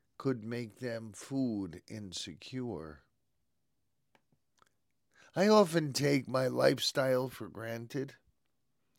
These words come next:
I'm not rich, but I do have an economic surplus of income.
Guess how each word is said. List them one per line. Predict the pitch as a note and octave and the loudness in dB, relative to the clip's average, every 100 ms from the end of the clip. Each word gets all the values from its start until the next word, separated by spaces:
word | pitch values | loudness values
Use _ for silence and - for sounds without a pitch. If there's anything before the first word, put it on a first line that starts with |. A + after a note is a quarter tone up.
| _ _ - | _ _ 2
I'm | C#3 E3 | 4 6
not | D3+ C3 - | 4 4 2
rich, | A2+ B2 G#2+ G2+ A2 - - - _ _ _ _ _ _ _ _ | -4 -4 -2 -4 -6 -8 -8 -10 _ _ _ _ _ _ _ _
but | D#3+ | 8
I | F3+ | 8
do | E3 G#3 | 8 6
have | G3+ D#3 | 6 6
an | D3 C#3+ | 4 0
economic | C3+ D3 C3 C3 A#2 G#2+ - | -2 -4 -2 -2 -4 -10 -10
surplus | - C#3+ D3 _ - - - - - | -6 -6 -8 _ -14 -12 -12 -10 -10
of | G2+ | -8
income. | B2+ D#3 D3 G#2 - - F2+ | -6 -4 -6 -8 -8 -10 -12